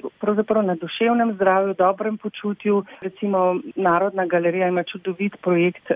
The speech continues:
ko vključuje ljudi z demenco. Muzej novejše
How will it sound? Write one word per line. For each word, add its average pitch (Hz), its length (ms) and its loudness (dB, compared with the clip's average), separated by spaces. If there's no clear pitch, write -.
ko 196 160 0
vključuje 180 400 0
ljudi 175 340 -2
z 165 80 -12
demenco. 165 600 2
Muzej 175 360 -2
novejše 180 520 0